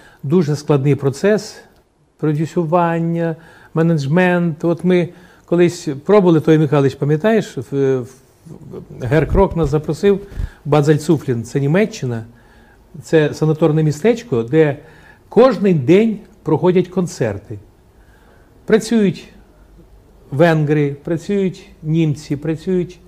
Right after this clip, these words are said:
е, італійці, колективи. А в нас же ж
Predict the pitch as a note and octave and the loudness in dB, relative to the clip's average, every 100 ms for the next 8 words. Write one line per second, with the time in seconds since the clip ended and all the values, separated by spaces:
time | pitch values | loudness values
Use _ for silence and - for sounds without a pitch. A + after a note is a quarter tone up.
0 | _ - - _ - D#3 D#3 F3 F3 E3+ | _ -20 -20 _ -8 -2 -2 2 2 4
1 | D#3+ D3+ - D#3 D3 E3+ F3 - C#3+ A#2+ | 2 0 -4 -6 -2 0 0 0 0 0
2 | A2+ A2 - _ _ _ - B2+ C#3 B2 | -4 -10 -16 _ _ _ -6 -2 -2 -2
3 | A#2 - | -6 -12